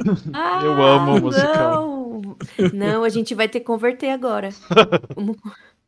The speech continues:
Speaker 2: Abaixa a
Speaker 1: Eu
Speaker 2: cabeça,
Speaker 1: amo
Speaker 2: vamos
Speaker 1: musical.
Speaker 2: orar por você.
Speaker 1: Não, e ainda o meu primeiro musical que eu assisti foi recente. O pessoal falou assim, "Nossa, mas você canta, você faz isso, você toca piano, não sei o
Speaker 2: Qual?
Speaker 1: quê."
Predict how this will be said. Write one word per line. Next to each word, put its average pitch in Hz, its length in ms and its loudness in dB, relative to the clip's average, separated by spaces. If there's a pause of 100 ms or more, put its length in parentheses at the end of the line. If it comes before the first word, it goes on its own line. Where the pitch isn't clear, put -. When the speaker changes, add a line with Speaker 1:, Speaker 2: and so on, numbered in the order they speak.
(880)
Speaker 2:
Abaixa 156 380 -4
a - 60 -20
Speaker 1:
Eu 160 160 4
Speaker 2:
cabeça, 156 180 2
Speaker 1:
amo - 20 -2
Speaker 2:
vamos 151 220 0
Speaker 1:
musical. - 0 -
Speaker 2:
orar 151 240 6
por 165 100 -10
você. 151 440 -6 (760)
Speaker 1:
Não, 311 200 0
e 233 140 2
ainda 262 340 -2
o 233 60 -8
meu 240 220 -2
primeiro 262 300 -6
musical 233 720 -6 (380)
que 196 60 -12
eu 202 40 -6
assisti 240 680 -10
foi 226 140 -10
recente. 320 520 -6
O - 40 -16
pessoal 240 240 -8
falou 254 120 -10
assim, 247 120 -12
"Nossa, 370 260 -6
mas 269 160 -8
você 302 140 -10
canta, 294 500 -6
você 233 240 -8
faz 262 240 -8
isso, 262 180 -10
você 262 100 -10
toca 262 280 -12
piano, 269 320 -10
não 262 80 -2
sei 143 100 6
o - 20 6
Speaker 2:
Qual? 120 180 -2
Speaker 1:
quê." - 0 -